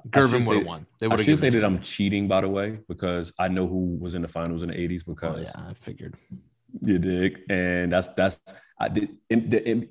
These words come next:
Speaker 2: N B A will never let my city live that, that series down because of what Magic Johnson did as a rookie, jumping
Speaker 1: Mm-hmm.
Speaker 2: center, rah, rah, rah, having, like, forty-two and
Speaker 1: Yeah, I figured
Speaker 2: fifteen.
Speaker 1: you'd be cheating with, with
Speaker 2: Yeah,
Speaker 1: that
Speaker 2: like,
Speaker 1: particular
Speaker 2: forty-two and
Speaker 1: part.
Speaker 2: fifteen. That's why I didn't name it first. I was like,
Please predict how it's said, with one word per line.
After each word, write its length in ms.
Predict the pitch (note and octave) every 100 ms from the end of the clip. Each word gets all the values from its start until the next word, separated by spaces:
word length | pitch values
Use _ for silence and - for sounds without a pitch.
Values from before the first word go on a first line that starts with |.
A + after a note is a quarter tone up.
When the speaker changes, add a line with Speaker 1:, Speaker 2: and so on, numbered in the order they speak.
| _
Speaker 2:
N 160 | B2 D3+
B 200 | D3+ C3
A 40 | A#2
will 100 | G#2
never 280 | G2+ G2 G2
let 220 | G2 -
my 120 | F#2 F2
city 240 | F#2 E2+
live 180 | E2+ D#2
that, 220 | E2 E2 -
that 240 | E2 E2+
series 380 | - E2+ E2 D#2+
down 300 | D#2+ D#2+ D#2
because 280 | D#2 E2+ E2
of 80 | E2+
what 140 | E2
Magic 300 | D#2+ D#2+ E2
Johnson 320 | D#2+ D#2+ E2
did 160 | D#2+ D#2+
as 120 | D#2
a 60 | D#2
rookie, 640 | D#2+ D#2+ - E2 D#2 D#2
jumping 300 | D2+ D#2 D2+
Speaker 1:
Mm-hmm. 80 | F2+
Speaker 2:
center, 420 | F2+ D#2+ D#2+ D#2 D2+
rah, 260 | C#2+ D2
rah, 340 | C#2+ C#2+ C#2+ C#2+
rah, 420 | D2 C#2+ C#2+ D#2+
having, 200 | D#2+ E2
like, 140 | D#2+
forty-two 500 | - F2+ E2+ - F2
and 120 | D#2
Speaker 1:
Yeah, 120 | G#2 A#2
I 20 |
figured 280 | - E3+ C#3+
Speaker 2:
fifteen. 80 | A2
Speaker 1:
you'd 100 | G#2+
be 120 | G2+
cheating 540 | - G2+ F2 E2+ E2 -
with, 160 | G2 A2+
with 20 |
Speaker 2:
Yeah, 60 | A#2
Speaker 1:
that 80 | B2
Speaker 2:
like, 120 | G#2+
Speaker 1:
particular 260 | - G#2+ G#2+
Speaker 2:
forty-two 120 | F2+
and 80 | G#2
Speaker 1:
part. 200 | F#2 F#2
Speaker 2:
fifteen. 500 | F#2+ - F#2+ E2+ E2+
That's 160 | G2+ D3
why 140 | B2+
I 20 |
didn't 140 | C3 A2
name 200 | A2 A2+
it 60 | A2
first. 180 | A2+
I 40 | A2+
was 80 |
like, 120 | G2+